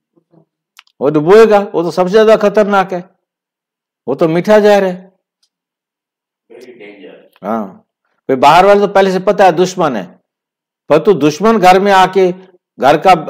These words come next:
Speaker 1: घर के राज को जानने वाला, वो तो फंस, मारेगा ना, वो तो रोज आना उल्टा फंसाएगा। उनके कारण ही किचड़ा पड़ता है, ग्लानि कराते हैं। कई बच्चे तो बहुत अच्छी सर्विस करते हैं,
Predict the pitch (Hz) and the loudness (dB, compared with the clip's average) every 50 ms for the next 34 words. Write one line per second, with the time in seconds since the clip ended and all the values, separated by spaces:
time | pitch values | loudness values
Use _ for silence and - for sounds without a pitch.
0 | 139 135 123 139 143 156 147 180 180 160 165 165 170 160 - - 185 165 139 156 | -6 -2 0 0 0 0 0 0 0 2 4 2 2 2 -2 -4 -4 -2 0 0
1 | 151 151 165 160 160 151 151 143 143 143 139 135 147 147 - 175 147 - 156 147 | 0 0 0 -2 0 0 2 2 2 0 -2 -2 -4 -4 -6 -6 -6 -8 -12 -12
2 | - 151 143 143 151 175 202 190 175 160 156 180 214 - - _ _ _ _ _ | -12 -6 -2 0 2 2 2 2 0 0 -2 -4 -8 -12 -16 _ _ _ _ _
3 | _ _ _ _ _ - 117 127 151 143 156 180 180 180 175 170 175 170 170 - | _ _ _ _ _ -8 -6 -4 -2 0 2 2 2 2 2 2 0 -2 -4 -6
4 | - - 131 151 160 196 185 151 180 175 - 190 175 180 180 165 180 180 180 _ | -8 -8 -8 -6 -2 -2 -2 0 -2 -2 0 0 0 0 0 -2 -6 -12 -14 _
5 | _ _ _ _ _ _ _ _ _ _ _ _ _ _ _ _ _ _ _ _ | _ _ _ _ _ _ _ _ _ _ _ _ _ _ _ _ _ _ _ _
6 | _ _ _ _ _ _ _ _ _ _ _ _ _ _ _ _ _ _ _ _ | _ _ _ _ _ _ _ _ _ _ _ _ _ _ _ _ _ _ _ _
7 | _ _ _ _ _ _ _ - 120 139 127 131 143 131 123 - - 127 123 131 | _ _ _ _ _ _ _ -6 -6 -6 -6 -4 -4 -4 -4 -2 0 2 2 2
8 | 135 143 135 120 127 131 113 - - 131 113 - 139 135 131 120 - - 123 123 | 0 -2 -4 -6 -6 -8 -8 -10 -12 -10 -8 -4 -2 0 0 0 -2 -4 -4 -4
9 | 120 - 135 131 127 131 117 101 87 107 110 113 117 120 117 135 131 131 - 117 | -4 -2 -2 -2 0 0 -2 -4 -4 -4 -2 0 0 0 -2 -6 -10 -8 -6 -4
10 | 110 113 120 123 - - 165 156 139 117 - - - _ _ _ - 135 123 107 | -2 0 0 -2 -2 -2 -2 -2 -2 -2 -6 -10 -18 _ _ _ -8 -8 -8 -8
11 | 87 - _ _ _ _ - - 165 185 190 165 127 147 143 - - 185 175 165 | -8 -12 _ _ _ _ -2 2 4 4 4 4 2 0 -2 -2 -2 -2 -2 -2
12 | - 180 160 135 113 104 123 147 185 202 196 - - 156 151 - - 170 156 151 | -2 -2 -2 -2 -2 -2 -2 0 0 -2 -2 -4 -8 -8 -8 -6 -6 -8 -8 -6
13 | - - 131 135 139 170 175 175 - - 143 131 131 - - 160 147 123 135 120 | -4 -4 -4 -2 -2 -2 -4 -4 -4 -4 -4 -4 -4 -4 -6 -8 -8 -6 -8 -10
14 | 98 85 - - _ | -10 -12 -14 -20 _